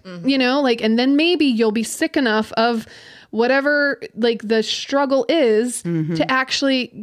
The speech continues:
Speaker 2: give your efforts and give yourself over to a process that is, you know, tried and true. Again, it's, it's not, it's not a formula, but there's a lot, a lot of fruit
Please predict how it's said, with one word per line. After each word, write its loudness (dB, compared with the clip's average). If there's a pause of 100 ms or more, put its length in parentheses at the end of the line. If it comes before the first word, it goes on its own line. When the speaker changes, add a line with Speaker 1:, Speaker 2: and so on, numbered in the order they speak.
Speaker 2:
give 2
your 0
efforts -2
and 0
give 0
yourself -2
over 2
to 0
a -2
process -2
that -2
is, -2 (720)
you 2
know, 2 (220)
tried 0
and 0
true. 0
Again, 2
it's, -4
it's -2
not, 2
it's -6
not 2
a -10
formula, 2
but -2 (540)
there's 0
a 2
lot, -2 (400)
a 2
lot 2
of 0
fruit -4